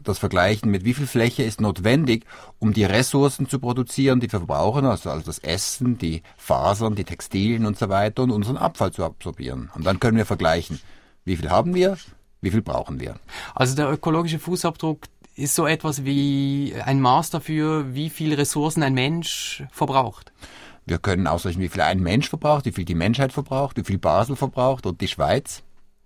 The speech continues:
Speaker 2: Wie viel verbraucht die Schweiz?
Speaker 1: Der Schweizer Verbrauch, umgerechnet pro, pro Kopf, ist nach unseren neuesten Rechnungen fünf Komma eins Hektaren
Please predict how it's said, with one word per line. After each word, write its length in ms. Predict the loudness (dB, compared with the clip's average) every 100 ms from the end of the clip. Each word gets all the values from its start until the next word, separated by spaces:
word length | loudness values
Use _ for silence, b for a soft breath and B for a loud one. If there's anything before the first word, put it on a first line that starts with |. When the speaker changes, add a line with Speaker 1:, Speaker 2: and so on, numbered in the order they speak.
| _ -2
Speaker 2:
Wie 140 | 0
viel 140 | 0 -4
verbraucht 400 | 0 0 0 -4
die 60 |
Schweiz? 280 | -8 -10 -10 -16 B B B B B B
Speaker 1:
Der 320 | -14 0 4 4
Schweizer 400 | 6 6 6 4
Verbrauch, 600 | 4 4 4 4 0 -2
umgerechnet 840 | 2 4 4 2 0 0 -2 -2
pro, 160 | -4 -6 -4
pro 120 | -4
Kopf, 500 | 2 2 0 -14 -16 _ 0
ist 400 | 0 2 -4 -10
nach 180 | -2 0
unseren 420 | 4 6 6 4
neuesten 340 | 6 6 6 2
Rechnungen 640 | 2 2 2 2 4 2 0 B
fünf 320 | B 2 2 2
Komma 180 | 0
eins 400 | 2 0 0 0
Hektaren 640 | -2 0 2 4 4 0